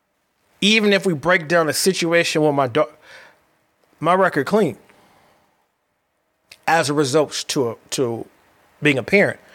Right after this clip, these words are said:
As a human being, you can say whatever you want to. As he, like, there's flaws all over that. As a partner, there's flaws all over that. As a friend,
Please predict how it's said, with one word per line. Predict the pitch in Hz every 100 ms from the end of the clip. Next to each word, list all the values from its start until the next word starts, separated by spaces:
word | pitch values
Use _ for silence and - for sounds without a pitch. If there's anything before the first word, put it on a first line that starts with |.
| - - -
As | - 151
a |
human | 151 175 147 139
being, | 240 240 226 202 _ _ _ _ _ -
you | 220
can | 285
say | 185
whatever | 156 151 139
you | 131
want | 175 135
to. | - - _ _ _ _ _ _ _ -
As | 151 156
he, | 143
like, | 147 143 135 -
there's | 135 175 208 -
flaws | 180 190 170 139
all | 156 165 165
over | 156 123
that. | 156 113 _ _ _ _ _ _ _ _ _ _ _ _ _ _ _ _ _ _ _
As | 139 156
a | 131
partner, | - 202 226 196 214 202 - _ -
there's | 160 196 -
flaws | 196 208 165 147
all | 170 175 190
over | 202 135
that. | 131 139
As | 135
a | 131
friend, | - 190 190